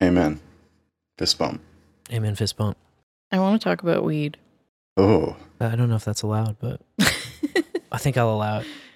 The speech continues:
Speaker 3: Cotton Gin, you remember the first time you ever smoked weed?
Speaker 1: Oh, boy, I do. Uh, it was also the first time I drank.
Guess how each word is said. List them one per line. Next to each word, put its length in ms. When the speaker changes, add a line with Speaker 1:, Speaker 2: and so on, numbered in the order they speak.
Speaker 3:
Cotton 280
Gin, 220
you 60
remember 260
the 100
first 320
time 200
you 80
ever 140
smoked 380
weed? 260
Speaker 1:
Oh, 140
boy, 320
I 40
do. 280
Uh, 560
it 40
was 140
also 420
the 80
first 280
time 160
I 60
drank. 460